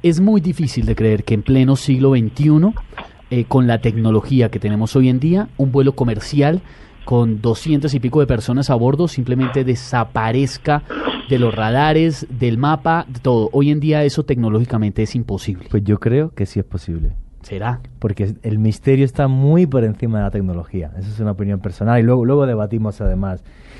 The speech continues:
Speaker 2: luego debatimos sobre esto. Mado Martínez, eh, ¿por qué te pusiste a investigar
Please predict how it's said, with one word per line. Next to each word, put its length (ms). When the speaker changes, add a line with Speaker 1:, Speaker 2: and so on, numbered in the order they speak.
Speaker 2:
luego 200
debatimos 460
sobre 200
esto. 240
Mado 240
Martínez, 540
eh, 560
¿por 160
qué 240
te 140
pusiste 460
a 20
investigar 600